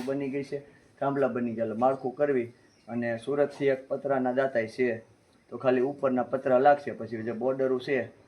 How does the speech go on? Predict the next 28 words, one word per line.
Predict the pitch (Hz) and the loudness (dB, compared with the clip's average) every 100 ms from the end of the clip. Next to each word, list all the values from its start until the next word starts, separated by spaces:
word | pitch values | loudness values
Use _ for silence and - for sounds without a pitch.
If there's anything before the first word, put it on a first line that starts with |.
| _ _ _ - | _ _ _ -10
એ | 123 | -8
પછી | 131 127 127 127 123 120 - _ _ - | -8 -4 -2 0 -2 -4 -18 _ _ -14
તો | 123 | -10
કોઈ | - 120 | -6 -6
સહયોગ | 117 127 131 120 110 | -4 0 0 0 -2
મળશે | 123 143 - | -4 -4 -4
દાતાનો | 113 117 117 107 98 101 _ _ _ _ - | 4 4 4 -2 -6 -14 _ _ _ _ -4
તો | 120 | 0
આપણે | 120 120 | 0 0
પેક | 135 - - | 0 -2 -2
કરીશું, | 151 143 120 | -6 -4 -6
નકર | 117 113 | -4 -2
અત્યારે | 127 131 127 120 | -2 0 0 2
જ | |
એમને | 127 123 | 0 0
ઊભું | 120 131 131 120 | -2 -2 -4 -2
કરી | 143 | -2
દેવું | 135 123 117 | 0 0 0
છે, | 113 - - - | -4 -8 -16 -8
એમનું | 113 107 | -8 -8
શેડ | - 123 113 | -2 0 0
અને | 110 110 | -2 -2
તાડપત્રી | 120 120 120 120 113 | 2 2 0 -6 -4
નાખીને | 120 127 113 101 98 | -2 -4 -4 -12 -14
માલ | 107 117 101 | -2 -2 -2
ભરી | 113 120 | -4 -4
દેવાનો | 107 110 104 98 98 | -4 -6 -6 -8 -14
છે. | - 120 | -8 -8